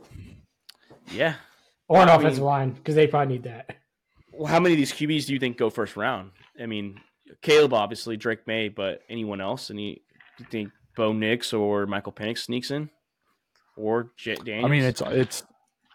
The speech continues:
Speaker 3: probably honestly just, I mean, I'd have to look at the N F L teams and see who's desperate for a
Speaker 2: Right.
Speaker 3: quarterback.
Speaker 2: I think there's gonna be quite a few teams looking at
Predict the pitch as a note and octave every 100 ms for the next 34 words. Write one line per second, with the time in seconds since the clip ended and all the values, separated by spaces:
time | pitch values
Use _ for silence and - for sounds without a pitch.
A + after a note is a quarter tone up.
0 | - - - - _ _ _ - - _
1 | _ - D#3 D3 B2 A2+ A#2+ A2+ - A2+
2 | G#2 G#2 - - - _ _ - A2+ A2
3 | A2 A#2+ - G#2+ G#2+ G2 G2 G#2 G2+ G#2+
4 | G2+ - G#2 - G#2+ F#2+ G2+ F#2+ G#2+ G2+
5 | F#2+ G#2+ G2 - - _ - A2 - A2+
6 | G2 - G2+ G2 D3 G#2+ G#2+ F2+ - -
7 | - _ - _ _ _ - E3+ D#3 C3+
8 | D3+ C#3 D3 D3+ C#3+ C#3+ C#3 D3+ C#3 B2+
9 | C3 B2+ B2+